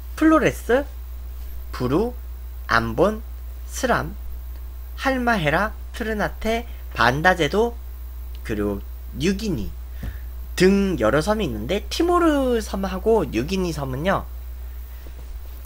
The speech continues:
다른 국가하고 공유를 해요, 영토를. 뉴기니 섬은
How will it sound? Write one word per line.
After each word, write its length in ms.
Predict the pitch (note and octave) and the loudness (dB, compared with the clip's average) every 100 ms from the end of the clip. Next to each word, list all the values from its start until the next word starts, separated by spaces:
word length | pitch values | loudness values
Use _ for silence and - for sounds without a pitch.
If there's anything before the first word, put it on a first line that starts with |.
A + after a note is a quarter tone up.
| - - - - | -10 -10 -14 -2
다른 360 | - D#3 G#3 A#3 | 8 12 12 12
국가하고 500 | - - C3+ B2+ B2 | 10 12 12 12 12
공유를 500 | - - D3 D3 G2 | 12 12 12 12 10
해요, 260 | E2+ F2+ - - - - - - - | 6 0 -4 -10 -10 -10 -10 -8 2
영토를. 440 | G#2+ A2 F#2+ - - - - - - | 4 4 -2 -4 -8 -10 -10 -10 -8
뉴기니 480 | - C3 F3 B3 B3 | 4 6 8 8 8
섬은 400 | A3 G3 G#3 B3+ | 8 8 8 4